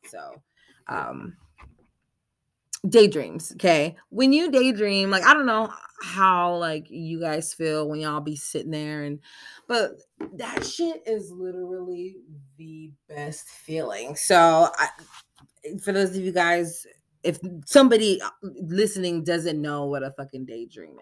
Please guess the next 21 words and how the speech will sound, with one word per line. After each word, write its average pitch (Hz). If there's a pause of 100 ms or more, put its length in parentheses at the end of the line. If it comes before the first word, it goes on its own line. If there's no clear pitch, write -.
(200)
is, -
like, - (1500)
keep -
listening, 131
but 113
I'm 143
gonna 131
make 131
you 139
wait 113
a -
little 78
bit - (100)
<laughs> 220
'cause 262
you 262
should 262
fucking 247
know. 208 (560)
Um, 196 (1040)
so 226